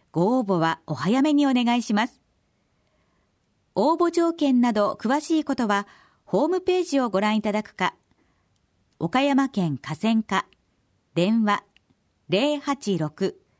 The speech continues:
二二六の七四七八、零八六二二六の七四七八までお問い合わせください。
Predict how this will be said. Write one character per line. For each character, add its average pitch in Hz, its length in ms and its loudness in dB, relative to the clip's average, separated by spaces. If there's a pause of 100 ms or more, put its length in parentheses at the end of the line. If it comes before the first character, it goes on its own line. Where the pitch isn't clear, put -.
(380)
二 277 360 2
二 294 360 2
六 233 300 -2
の 220 260 0 (160)
七 208 360 2
四 294 380 2
七 170 300 0
八、 233 440 -6 (1160)
零 226 280 0
八 233 360 -4
六 156 400 -6 (560)
二 277 360 4
二 285 320 4
六 208 300 -2
の 196 240 0 (140)
七 196 360 2
四 285 360 2
七 160 280 0
八 320 300 -4
ま 269 140 2
で 254 260 -2
お 156 100 -4
問 175 220 0
い 196 60 2
合 190 40 0
わ 202 80 -2
せ 214 120 -4
く 208 80 -6
だ 214 100 0
さ 226 160 0
い。 - 120 -8